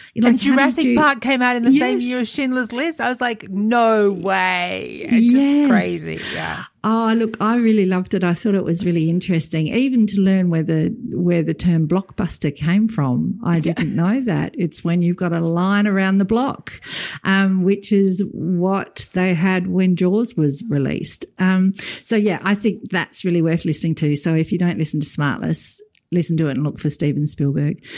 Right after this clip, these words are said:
Speaker 1: Um, and then my other little tip, because I wish I had done this with my kids when they were younger, if you happen to be on school holidays at the moment and you're on your way back to school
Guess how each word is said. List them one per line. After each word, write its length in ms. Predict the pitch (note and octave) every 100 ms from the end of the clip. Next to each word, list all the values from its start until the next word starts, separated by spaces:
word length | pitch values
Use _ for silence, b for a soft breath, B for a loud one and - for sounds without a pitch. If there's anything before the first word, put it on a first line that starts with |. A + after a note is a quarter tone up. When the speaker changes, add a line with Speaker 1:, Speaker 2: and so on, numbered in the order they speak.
| B B
Speaker 1:
Um, 360 | G3 G3 G3 F#3+ -
and 320 | G#3 G3+ G#3
then 500 | A3+ A3+ A#3 A#3+ A#3+
my 280 | A#3 B3+ C4 -
other 240 | E4 A4 G#4
little 220 | F4+ D4+
tip, 260 | - A#3 -
because 280 | G#3+ A3+ A3+
I 280 | A#3 C4+ D4
wish 280 | B3 A#3 -
I 140 | G3+
had 200 | F#3 F#3+
done 220 | E3+ E3+ D#3+
this 240 | D#3 -
with 140 | E3+
my 180 | D3+ D3
kids 260 | C#3+ C#3+ -
when 120 | D3
they 80 | C#3
were 80 | C3+
younger, 360 | C3+ C3+ D3+ -
if 260 | A#3+ A#3+
you 100 | C4
happen 280 | A3 G#3+ D#3+
to 80 | -
be 180 | D#3 C#3
on 100 | C#3
school 280 | - C#3
holidays 480 | C#3 C#3+ C#3+ D3 D#3
at 80 | -
the 80 | D#3
moment 480 | E3+ G#3 D4+ D4+ F#3+
and 180 | E3
you're 160 | D3+ C#3+
on 80 | C#3+
your 140 | C#3+
way 160 | C#3 D3
back 260 | C#3+ C#3+
to 100 | -
school 480 | E3 - D#3+ F3+ C4+